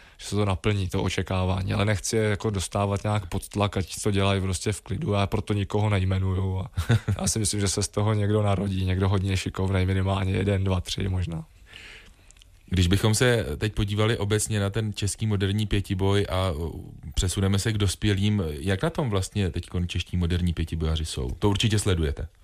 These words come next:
Speaker 1: To sleduju, to nemůžu nesledovat
Speaker 2: <laughs>
Speaker 1: a, a jsou na tom docela dobře. Tak ten, kdo teďka drží ten prapor českého moderního pětiboje na mezinárodní scéně, tak to je Honza Kuf, můj dobrý kamarád. Loni byl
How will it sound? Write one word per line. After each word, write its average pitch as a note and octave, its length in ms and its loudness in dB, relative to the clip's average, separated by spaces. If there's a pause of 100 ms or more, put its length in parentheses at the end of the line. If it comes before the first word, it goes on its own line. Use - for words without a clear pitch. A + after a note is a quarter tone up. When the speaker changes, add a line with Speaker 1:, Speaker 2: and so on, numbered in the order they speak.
(100)
Speaker 1:
To G2 120 0
sleduju, A2+ 380 2
to G#2 100 2
nemůžu B2 300 4
nesledovat A2+ 680 0
Speaker 2:
<laughs> - 60 -14
Speaker 1:
a, A2+ 100 -8 (220)
a A#2 220 -12
jsou A2 380 -2
na C3+ 80 0
tom D#3 240 0
docela C3+ 280 0
dobře. A2+ 340 0
Tak G#2 160 -6 (540)
ten, G#2 200 -2
kdo A2+ 140 -2
teďka A2+ 280 -4
drží G#2+ 320 0
ten A#2+ 180 -2
prapor A2+ 420 -2
českého A2 460 -4
moderního A2 440 -2
pětiboje A2+ 580 -4 (460)
na G#2 120 -4
mezinárodní A2 640 0
scéně, A2 400 -4
tak A2 160 -4
to - 100 -4
je B2 60 2
Honza G#2 280 0
Kuf, - 360 -4 (120)
můj G#2 220 -4
dobrý G2 260 0
kamarád. B2 460 -2 (640)
Loni G#2+ 300 2
byl G2+ 340 0